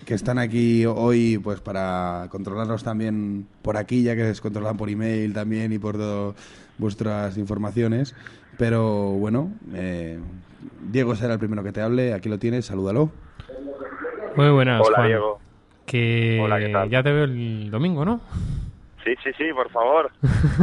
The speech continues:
Speaker 2: Que ya te vamos a ponernos cara por segunda vez.
Speaker 3: Exactamente.
Speaker 2: Que lleva
Speaker 3: <laughs>
Speaker 2: siendo hora. Que después de tanta conversación que llevamos juntos, ya,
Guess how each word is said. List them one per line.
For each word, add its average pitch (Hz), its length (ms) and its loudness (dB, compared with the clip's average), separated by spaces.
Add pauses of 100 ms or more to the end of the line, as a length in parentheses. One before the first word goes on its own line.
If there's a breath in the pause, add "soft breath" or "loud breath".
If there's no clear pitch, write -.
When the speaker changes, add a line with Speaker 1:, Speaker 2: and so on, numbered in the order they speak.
(1160 loud breath)
Speaker 2:
Que 113 120 -6
ya 113 100 2
te 113 80 2
vamos 113 680 -2
a 113 120 0
ponernos 120 400 0
cara 135 240 4
por 131 140 0
segunda 110 320 -4
vez. 113 180 -4 (840)
Speaker 3:
Exactamente. 101 720 -2 (180)
Speaker 2:
Que 120 100 -4
lleva 110 280 0
Speaker 3:
<laughs> - 20 -4
Speaker 2:
siendo 107 280 -6
hora. 98 160 -10 (720 loud breath)
Que - 100 -10
después 107 300 -8
de 107 100 -6
tanta 104 300 -6
conversación 104 1040 -10 (140)
que 120 120 -4
llevamos 104 320 -6
juntos, 113 440 -8
ya, 101 260 -8